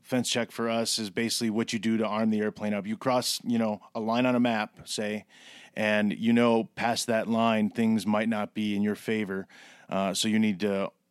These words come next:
arm certain weapons, turn certain systems on, things like that.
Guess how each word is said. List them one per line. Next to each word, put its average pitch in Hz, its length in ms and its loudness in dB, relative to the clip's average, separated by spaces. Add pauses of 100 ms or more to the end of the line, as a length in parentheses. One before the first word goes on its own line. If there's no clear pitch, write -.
arm 110 180 -2
certain 104 280 -4
weapons, 101 640 -2
turn 104 260 -6
certain 98 240 -6
systems 101 460 -4
on, 95 460 -2
things 101 200 -2
like 90 180 -6
that. 95 300 -4